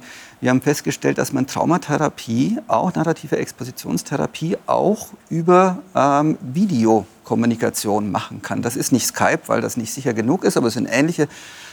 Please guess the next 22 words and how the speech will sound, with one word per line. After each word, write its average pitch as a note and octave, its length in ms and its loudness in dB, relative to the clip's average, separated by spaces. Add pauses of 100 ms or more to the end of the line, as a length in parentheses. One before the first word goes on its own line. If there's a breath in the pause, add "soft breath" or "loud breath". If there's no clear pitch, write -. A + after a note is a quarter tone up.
äh, A#2 160 2
Verfahren, A#2 480 -2
mit D3+ 120 0
denen B2+ 160 -2
man A#2 120 0
das A2 160 -6
machen D3 240 -6
kann, C#3 220 2
sodass B2 260 2
es A#2+ 140 -6
uns D#3 340 2
auch - 220 0
möglich C#3+ 360 0
ist, - 220 -6
beispielsweise B2+ 580 0
hier C3 160 6
von A#2+ 160 4
Deutschland C#3+ 480 2
aus G#3+ 500 0 (460 loud breath)
Patientinnen D3+ 540 2
und C3+ 60 -2
Patienten B2+ 800 0